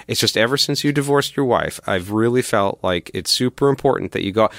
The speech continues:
and you explain it away, and now you've cheated it of all of its power.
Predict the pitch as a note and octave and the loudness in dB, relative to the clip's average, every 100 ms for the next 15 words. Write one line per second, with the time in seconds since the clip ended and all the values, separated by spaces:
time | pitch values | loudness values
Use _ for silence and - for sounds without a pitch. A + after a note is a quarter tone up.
0 | - _ - B2 B2 B2+ - - C3 C3+ | -18 _ -2 2 2 2 0 0 0 2
1 | C3 A#2 A#2 C3 D3 A2+ A2+ A2+ A2+ G#2 | 2 2 4 2 0 0 0 2 0 0
2 | G#2 - A#2 G#2+ G#2+ G2+ F#2+ F#2 E2 - | -4 -2 -2 0 0 2 2 2 -2 -8
3 | - G2 D2+ | -4 -4 -4